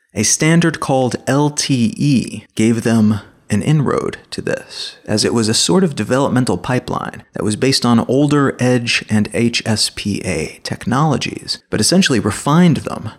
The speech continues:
until they worked better, until they sparkled. It made them much more efficient and effective, amping their capabilities above the newer, potentially more powerful, but not yet actually more powerful, modern technology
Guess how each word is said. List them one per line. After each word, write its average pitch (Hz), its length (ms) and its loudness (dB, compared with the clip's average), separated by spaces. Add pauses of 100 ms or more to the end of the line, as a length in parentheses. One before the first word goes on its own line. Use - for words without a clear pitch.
until 110 240 0
they 113 220 2
worked - 360 0
better, - 360 -6
until - 240 -6
they 127 100 0
sparkled. - 720 -4
It 98 240 -8
made 143 280 2
them 147 320 2 (100)
much 135 280 -2
more 131 200 2
efficient 110 460 0
and 90 80 -2
effective, - 580 -6 (320)
amping 135 720 2
their 107 160 0
capabilities 117 840 0
above 131 500 -2
the 117 100 2
newer, 123 600 2
potentially - 420 -4
more - 200 -6
powerful, - 540 -2
but - 160 -8
not 95 200 -4
yet - 180 -6
actually - 360 -4
more - 160 -6
powerful, - 600 -6
modern 120 420 2
technology 123 840 -2